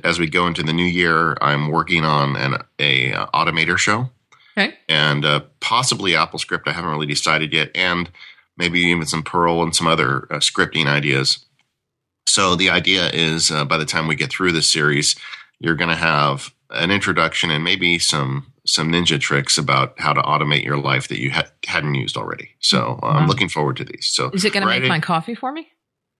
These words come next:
Speaker 1: Uh, if, uh, you had the right equipment, maybe an Arduino and some U S B stuff, you, you might be able to pull that off, actually.
Speaker 2: All right. Well,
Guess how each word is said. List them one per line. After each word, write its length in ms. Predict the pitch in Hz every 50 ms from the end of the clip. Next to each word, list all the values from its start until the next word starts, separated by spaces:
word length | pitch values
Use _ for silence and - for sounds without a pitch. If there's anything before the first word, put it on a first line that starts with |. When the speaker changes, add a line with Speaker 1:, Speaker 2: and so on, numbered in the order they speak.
| _ _ _ -
Speaker 1:
Uh, 360 | 120 127 131 131 135 117 - -
if, 420 | - 110 110 113 - - - -
uh, 300 | 110 107 104 104 101 95 95
you 140 | 92 92 92
had 220 | 107 113 104 92
the 80 | 92 90
right 200 | 85 85 85 -
equipment, 440 | 90 - - - 104 92 110 113
maybe 200 | 101 104 95 101
an 60 | 98 87
Arduino 880 | 85 82 85 82 85 76 78 85 90 87 87 90 90 90 90 85 82
and 100 | 78 76
some 160 | 73 - 76 76
U 120 | 78 78
S 100 | 78 73
B 200 | - - 78 73
stuff, 440 | 73 - - 87 87 85 - - -
you, 160 | - - - - -
you 120 | - 127
might 180 | 123 120 127 131
be 80 | 131
able 180 | 127 117 110 95
to 80 | 92 -
pull 120 | - 98
that 160 | 90 82 80
off, 200 | 92 95 95 -
actually. 500 | - - - - - - - - - 98 -
Speaker 2:
All 80 | - 226 320
right. 260 | 339 202 185 - - -
Well, 260 | 202 196 208 233 226